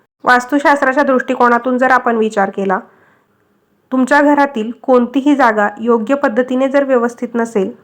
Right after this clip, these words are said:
तर त्यामुळे आपल्या घरात वास्तुदोष निर्माण होऊ शकतो. अशाच प्रकारे बऱ्याच लोकांच्या घरात जागेच्या अभावी घराच्या किचनमध्ये देवघर आपण बघतो. अशी मान्यता आहे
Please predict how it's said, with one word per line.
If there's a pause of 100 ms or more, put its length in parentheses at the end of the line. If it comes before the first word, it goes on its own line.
तर (240)
त्यामुळे
आपल्या
घरात
वास्तुदोष
निर्माण
होऊ
शकतो. (880)
अशाच
प्रकारे (120)
बऱ्याच
लोकांच्या
घरात (720)
जागेच्या
अभावी (240)
घराच्या
किचनमध्ये
देवघर
आपण
बघतो. (1120)
अशी
मान्यता
आहे